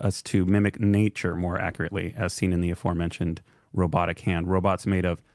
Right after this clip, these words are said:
soft materials, such as the hand we developed here, have advantages over con-,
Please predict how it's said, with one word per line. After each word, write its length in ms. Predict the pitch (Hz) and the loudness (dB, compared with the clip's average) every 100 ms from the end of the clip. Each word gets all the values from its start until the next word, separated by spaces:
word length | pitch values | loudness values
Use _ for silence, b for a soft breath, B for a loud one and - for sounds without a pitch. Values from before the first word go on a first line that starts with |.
| _ | _
soft 320 | - - 147 - | -4 2 2 2
materials, 500 | 117 92 87 92 - _ | 0 0 -2 -4 -8 _
such 280 | - 113 - | -2 -2 0
as 80 | 101 | 0
the 80 | 98 | 2
hand 180 | 98 | 4
we 80 | 95 | 4
developed 360 | 92 92 90 - | 2 0 0 0
here, 220 | 104 87 b b b b b | 0 0 b b b b b
have 160 | - 92 | 0 2
advantages 560 | 85 95 107 113 101 95 | 2 2 4 4 2 2
over 160 | 92 | 0
con-, 220 | - - | 0 -4